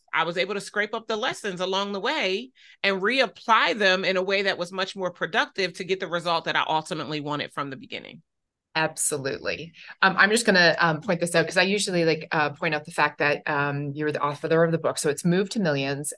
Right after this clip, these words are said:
Speaker 2: and it's the, um, it's the subtitle that I actually really appreciate, and I'd like to dive in a little bit on.
Speaker 1: Sure.
Speaker 2: So the proven framework to become a million dollar C E O with grace and ease instead of hustle and grind.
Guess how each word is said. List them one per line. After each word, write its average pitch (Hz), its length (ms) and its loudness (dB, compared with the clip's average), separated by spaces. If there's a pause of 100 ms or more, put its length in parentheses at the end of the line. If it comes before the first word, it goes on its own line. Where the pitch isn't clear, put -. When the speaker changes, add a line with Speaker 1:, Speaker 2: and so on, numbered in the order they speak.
Speaker 2:
and 147 420 0 (100)
it's 175 360 -2
the, 151 380 0
um, 143 200 0
it's 151 140 -6
the 165 80 -2
subtitle 151 500 2
that 143 140 -2
I 139 160 0
actually 143 300 -2
really 135 180 -2
appreciate, 147 480 -2
and 143 100 -4
I'd 139 140 -2
like 139 140 -2
to 156 80 -4
dive 139 240 2
in 131 60 -4
a 131 60 -4
little - 160 -4
bit - 300 -4
on. - 280 -4 (140)
Speaker 1:
Sure. 339 300 -10
Speaker 2:
So 190 100 2
the 170 120 -2
proven 277 360 2
framework 165 520 4
to - 100 -8
become 170 440 0
a 156 440 2
million 180 580 2
dollar 156 340 2
C 185 380 -4
E 156 80 0
O 147 100 0
with 160 280 -4
grace 156 400 -4
and 160 180 -4
ease - 540 -8 (1000)
instead 170 300 2
of 165 80 -4
hustle 156 320 -4
and 147 100 -6
grind. - 440 -8